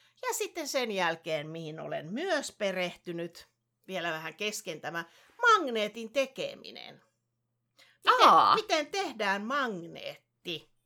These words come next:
Speaker 2: Okei.
Speaker 1: Niin tuota, mä oon tietysti pannut sulki jo sen sivun, mitä nyt ihan viimeksi luin täällä. Ei
Speaker 2: No
Speaker 1: täällä
Speaker 2: niin.
Speaker 1: ole kuin eläinlajeja nytte.
Speaker 2: Saattaa sua välilehteä siellä, sua aika monta välilehteä siellä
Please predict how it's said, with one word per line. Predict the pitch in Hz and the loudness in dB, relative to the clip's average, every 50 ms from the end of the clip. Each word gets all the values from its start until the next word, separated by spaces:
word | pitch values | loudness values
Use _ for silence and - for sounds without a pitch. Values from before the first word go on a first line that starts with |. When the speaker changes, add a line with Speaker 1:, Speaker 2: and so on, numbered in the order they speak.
| _ _ _ _ _ _ _ _ _ _ _ _ - | _ _ _ _ _ _ _ _ _ _ _ _ -4
Speaker 2:
Okei. | 339 381 392 - 480 466 415 - 156 - - - - _ _ _ _ _ _ _ _ _ _ _ _ _ _ _ _ _ - | -4 -4 0 2 4 6 8 8 8 6 4 -6 -10 _ _ _ _ _ _ _ _ _ _ _ _ _ _ _ _ _ -14
Speaker 1:
Niin | 240 240 240 240 240 | -10 -10 -10 -8 -6
tuota, | 247 240 240 240 240 233 | -4 -4 -4 -4 -6 -6
mä | 240 226 | -4 -6
oon | 214 214 | -6 -6
tietysti | 262 247 247 247 - - 240 | -6 -10 -10 -12 -14 -14 -14
pannut | 226 - 240 233 233 226 | -10 -8 -8 -8 -8 -10
sulki | 226 - - 262 247 196 175 - - 135 | -12 -12 -12 -10 -8 -10 -10 -10 -14 -14
jo | 139 156 | -14 -12
sen | - - 139 143 | -12 -10 -12 -12
sivun, | - - - 170 165 180 143 143 143 | -12 -12 -12 -12 -12 -14 -16 -18 -20
mitä | 139 - - - - - | -20 -20 -18 -18 -18 -18
nyt | 131 - _ - | -20 -20 _ -20
ihan | 185 175 175 165 - - | -18 -18 -16 -16 -16 -16
viimeksi | 196 185 151 151 - - - - - - - - | -14 -14 -14 -16 -18 -18 -18 -16 -18 -16 -18 -18
luin | 170 - - 185 208 220 233 226 | -18 -18 -16 -16 -14 -14 -16 -16
täällä. | - - 220 226 226 226 220 220 240 269 - _ _ _ _ _ _ _ _ _ _ _ _ - | -14 -14 -12 -10 -10 -10 -10 -10 -12 -12 -14 _ _ _ _ _ _ _ _ _ _ _ _ 2
Ei | 349 302 247 226 196 | 4 4 4 4 2
Speaker 2:
No | 170 - | 0 2
Speaker 1:
täällä | 269 254 247 254 254 | 4 4 6 6 4
Speaker 2:
niin. | 262 247 | 2 0
Speaker 1:
ole | - | -2
kuin | - 233 - | -6 -4 -2
eläinlajeja | 262 247 233 208 180 156 143 143 - - 151 160 - 156 - 165 156 - | 0 0 0 0 0 -2 -4 -8 -10 -10 -10 -10 -10 -10 -12 -12 -14 -16
nytte. | - 69 - - _ _ _ - - - _ _ _ _ _ _ _ _ _ _ _ _ _ - | -16 -18 -20 -20 _ _ _ -20 -20 -20 _ _ _ _ _ _ _ _ _ _ _ _ _ -20
Speaker 2:
Saattaa | - - - 359 330 269 - - - 214 208 | -8 0 6 8 8 8 8 8 6 6 6
sua | - - 285 285 302 302 269 | 6 6 4 4 4 6 6
välilehteä | 294 285 262 - - - - - - _ - - - - | 6 6 6 6 2 2 0 -2 -4 _ -4 -2 -2 -2
siellä, | - - 107 104 | -2 -4 -6 -6
sua | 185 - 185 131 95 | -6 -6 -6 -4 -4
aika | 78 90 175 - 202 | -2 -2 -2 -2 -2
monta | 196 208 226 - 214 208 | -2 -2 -2 -2 0 0
välilehteä | 226 190 160 - - - - - - - - - | 0 0 0 -2 -6 -10 -10 -10 -10 -8 -8 -8
siellä | - - - - - - | -8 -10 -10 -10 -8 -8